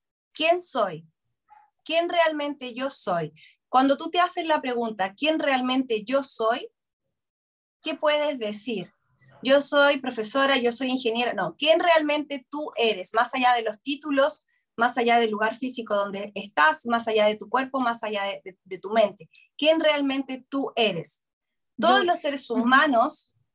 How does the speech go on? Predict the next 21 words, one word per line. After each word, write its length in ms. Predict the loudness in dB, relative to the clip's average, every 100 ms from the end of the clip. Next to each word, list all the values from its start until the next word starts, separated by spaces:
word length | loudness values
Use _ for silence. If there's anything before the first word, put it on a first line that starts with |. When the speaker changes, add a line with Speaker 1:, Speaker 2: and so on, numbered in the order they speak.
| _ _ _ _ _ _ _ _ _ -20 -20 _ _ _ _ _ _
Speaker 1:
no 180 | -2 2
importa 400 | 2 2 2 2 2 0 -10 -10 -8
la 160 | -6 -8
filosofía 640 | -8 -10 -10 -10 -2 2 2
o 40 |
religión 640 | 2 -2 -4 -2 2 4 2
o 40 |
lo 120 | 0 -2
que 200 | -6 -6
creas, 640 | -6 0 2 2 -2 _ _ _ _ -8
hemos 280 | -6 -6
tenido 320 | -6 -4 -2 -2
experiencias 760 | -4 -10 -6 0 0 0 -2
donde 220 | -2 -2 0
nos 160 | 0
hemos 180 | 0 -2
conectado 800 | -6 -6 -6 -4 2 4 4 2
con 120 | -4
el 100 | -4
amor 240 | -6 -6 -10
incondicional. 880 | -14 -12 -12 -12 -12 -10 -8 -8